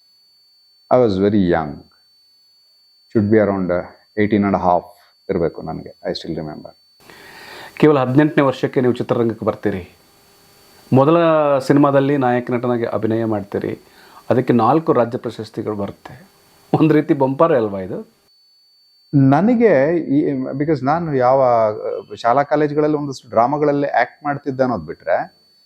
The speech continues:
Speaker 1: ಯಾವ ಒಂದು, ಆ, ರಂಗಭೂಮಿಯ ಒಂದು ನಂಟಾಗ್ಲಿ ಅಥವಾ ಅದರ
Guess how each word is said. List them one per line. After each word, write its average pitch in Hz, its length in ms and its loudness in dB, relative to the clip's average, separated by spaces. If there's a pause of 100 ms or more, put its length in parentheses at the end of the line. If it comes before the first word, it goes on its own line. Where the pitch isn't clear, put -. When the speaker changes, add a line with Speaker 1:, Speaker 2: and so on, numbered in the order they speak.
(160)
Speaker 1:
ಯಾವ 165 260 4 (580)
ಒಂದು, 92 440 -6 (540)
ಆ, 101 100 0 (1400)
ರಂಗಭೂಮಿಯ 135 500 2
ಒಂದು 101 640 0
ನಂಟಾಗ್ಲಿ 101 880 0
ಅಥವಾ 101 260 0
ಅದರ 98 200 0